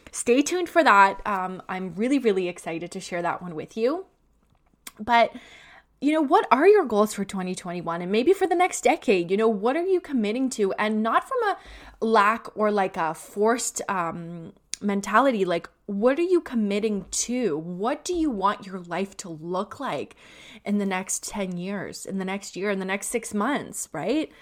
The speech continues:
Um, so if you are at all, at all wanting an accountability partner,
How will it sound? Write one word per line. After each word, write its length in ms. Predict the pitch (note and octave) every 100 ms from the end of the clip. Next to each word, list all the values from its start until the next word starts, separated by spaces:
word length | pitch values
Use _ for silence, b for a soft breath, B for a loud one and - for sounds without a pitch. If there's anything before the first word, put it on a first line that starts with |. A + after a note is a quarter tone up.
| B B B B -
Um, 380 | F#3+ F3+ F#3+ -
so 420 | - - A3+ G#3 -
if 240 | A3+ F#3 G#3
you 340 | G#3+ C4+ D#4+
are 160 | G#3 G3
at 260 | - G3 -
all, 460 | F#3 F3+ D3+ G2+ -
at 120 | F#3
all 420 | E3 F3+ G3 A3 -
wanting 680 | F#3+ E3+ E3+ - E3+ E3+ -
an 100 | F3+
accountability 640 | E3+ - G#3 C#4 C#4 C#4 D4+
partner, 600 | - F3+ F#3+ F3 F#3+